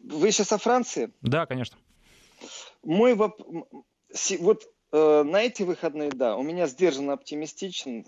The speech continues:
Speaker 1: и именно потому, что будет, э, большое присутствие силовиков. Просто огромное. И никто шутить не будет. И основанием будут не ваши гражданские, эм,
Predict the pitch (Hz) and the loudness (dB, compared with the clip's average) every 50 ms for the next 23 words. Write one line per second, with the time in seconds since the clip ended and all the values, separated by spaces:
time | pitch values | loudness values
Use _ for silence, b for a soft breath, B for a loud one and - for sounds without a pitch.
0 | - - 120 127 127 127 113 _ _ _ - 160 175 180 165 165 156 - - - | -12 -8 -4 -4 -4 -4 -6 _ _ _ -8 -6 -4 -2 -2 -2 -4 -4 -4 -6
1 | - 143 143 156 160 - - - 147 135 120 131 147 131 135 - - _ _ - | -4 -4 -4 -4 -6 -6 -6 -6 -6 -4 -4 -4 -4 -4 -4 -6 -10 _ _ -8
2 | 123 123 123 123 120 117 113 113 113 110 107 104 101 - 104 107 113 135 135 127 | -6 -4 -2 -2 -2 0 0 0 -2 -2 -4 -4 -6 -10 -12 -6 -2 -2 0 0
3 | - - - 160 143 - - 127 - - - 123 - - 123 113 101 - - 107 | -2 -2 -2 -2 -2 -2 -6 -8 -8 -10 -14 -18 -12 -8 -8 -8 -8 -8 -8 -6
4 | 107 104 98 110 - _ - - - _ _ _ b b b b b b b 151 | -6 -6 -8 -10 -14 _ -14 -14 -14 _ _ _ b b b b b b b 0
5 | 135 - - 107 - 135 135 123 131 131 131 123 104 92 92 87 80 - _ - | 0 0 -2 -4 -2 0 0 4 4 6 6 4 4 2 -2 -8 -10 -12 _ -6
6 | 107 131 131 135 139 143 139 139 135 131 139 139 - - 185 - - - - - | -4 0 2 4 4 4 4 4 4 2 0 0 0 0 0 0 -2 -6 -4 -4
7 | 151 - - 143 135 123 113 107 98 87 90 - - B B B B B B B | -4 -4 -2 -2 -4 -2 -2 -4 -6 -6 -8 -10 -12 B B B B B B B
8 | - 127 139 - - 180 180 196 190 180 180 175 156 170 160 - 160 165 160 156 | -2 -2 0 2 2 4 4 4 4 2 0 0 0 0 -2 -2 -4 -2 0 2
9 | 190 190 - - 135 131 131 127 117 123 135 127 123 - - - 113 110 107 107 | 2 2 0 -2 -4 -4 -4 -4 -2 -2 -2 -2 -4 -6 -12 -10 -8 -4 -2 -2
10 | 110 110 104 101 95 90 - - - 104 107 110 110 107 104 104 | -2 -2 -2 -4 -6 -8 -12 -16 -14 -10 -8 -8 -6 -6 -6 -8